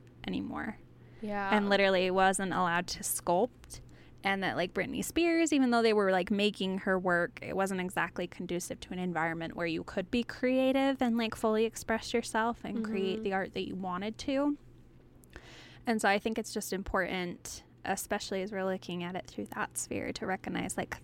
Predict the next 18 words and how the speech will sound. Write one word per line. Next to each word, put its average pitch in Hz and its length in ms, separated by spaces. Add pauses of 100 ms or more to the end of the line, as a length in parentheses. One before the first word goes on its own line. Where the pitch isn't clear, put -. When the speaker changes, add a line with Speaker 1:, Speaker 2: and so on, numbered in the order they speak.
(120)
Speaker 1:
the 185 160
threat 175 400
that 214 140
it - 140
poses 247 720
to, - 160
like, - 360 (680)
artistic - 540
expression - 640 (360)
Speaker 2:
Mm-hmm. 220 300
Speaker 1:
as 226 180
well, 233 480 (180)
that, 208 160
like, 185 220
mental 196 360
health - 420
could - 260
be 170 380